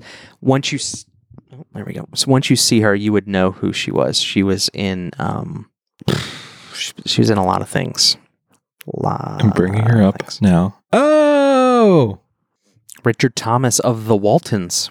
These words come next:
Speaker 1: Whoa,
Speaker 2: Hmm.
Speaker 1: in here. From It. He's one of the, uh, the gaggle of friends in the, the original It.
Speaker 2: Oh, wow.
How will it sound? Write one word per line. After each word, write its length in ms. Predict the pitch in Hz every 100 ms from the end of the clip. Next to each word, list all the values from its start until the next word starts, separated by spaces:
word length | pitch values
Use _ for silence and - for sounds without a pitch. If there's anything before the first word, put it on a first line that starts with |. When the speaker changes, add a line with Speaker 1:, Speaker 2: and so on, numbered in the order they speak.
| _
Speaker 1:
Whoa, 760 | 95 226 202 160 127 107 98
Speaker 2:
Hmm. 160 | 190 120
Speaker 1:
in 140 | 98 98
here. 380 | 104 98 120 - _ _ _ _ _ _ _
From 460 | - 117 98 98 - -
It. 420 | 123 175 - - - _ _ _ _ _ -
He's 120 | 117
one 200 | 113 113
of 80 | 104
the, 180 | 104 101
uh, 100 | 98
the 120 | 104
gaggle 420 | - 101 104 107
of 100 | 101
friends 560 | - - 101 95 107 113
in 300 | 101 90 90
the, 160 | 92 82
the 140 | 104
original 500 | 104 107 117 120 98 -
It. 340 | 120 - - _ _ -
Speaker 2:
Oh, 160 | 123
wow. 320 | 87 95 95